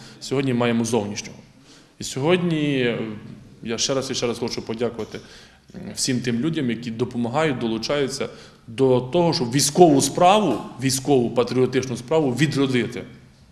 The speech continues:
Відродити. Це дуже важливо. І вірю, що, що в нас буде українська армія. ато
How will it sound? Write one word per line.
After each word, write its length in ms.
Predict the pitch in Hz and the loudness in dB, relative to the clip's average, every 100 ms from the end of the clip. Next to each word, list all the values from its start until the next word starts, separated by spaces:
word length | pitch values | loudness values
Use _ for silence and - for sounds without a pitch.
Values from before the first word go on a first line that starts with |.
| - - _ - _ _ | -20 -20 _ -20 _ _
Відродити. 460 | 120 156 165 131 127 | -2 0 2 2 0
Це 100 | 135 | 0
дуже 360 | 123 196 165 | 6 8 8
важливо. 340 | 135 123 98 87 - - - - - - - - - - - - - - | 6 2 -2 -6 -12 -20 -20 -20 -20 -20 2 4 4 0 -6 -12 -18 -6
І 440 | 123 127 127 127 127 | 0 2 4 6 4
вірю, 340 | 120 180 202 | 4 4 4
що, 320 | - 143 123 104 - - - - - - _ - _ _ - - - - - | 4 6 4 2 -4 -16 -20 -20 -20 -20 _ -20 _ _ -20 -20 -14 -10 -4
що 140 | - 147 | 0 2
в 40 | |
нас 100 | 135 | 2
буде 220 | 135 127 | 2 2
українська 380 | 117 117 110 95 | 2 0 -2 -4
армія. 220 | - - - - _ _ _ _ _ _ | -6 -12 -18 -20 _ _ _ _ _ _
ато 580 | - 135 220 247 262 - | -4 0 4 8 8 6